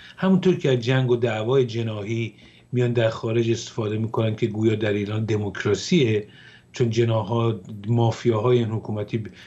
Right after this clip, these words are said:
می‌افتن به هم چنگ می‌زنن. اینها اومدن،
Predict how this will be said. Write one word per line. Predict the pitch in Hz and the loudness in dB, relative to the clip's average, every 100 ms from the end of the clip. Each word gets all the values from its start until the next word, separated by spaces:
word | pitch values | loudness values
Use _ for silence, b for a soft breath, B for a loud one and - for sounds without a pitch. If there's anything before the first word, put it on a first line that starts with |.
| B | B
می‌افتن | 117 117 - 117 | 0 0 0 0
به | 110 | 2
هم | 107 107 | 0 -2
چنگ | - 120 107 104 | -4 -4 -4 -4
می‌زنن. | 104 104 101 98 101 B B B B B B B B _ | -6 -6 -6 -8 -12 B B B B B B B B _
اینها | 190 208 214 | 2 4 4
اومدن، | 202 180 170 165 143 143 | 4 4 4 2 0 -2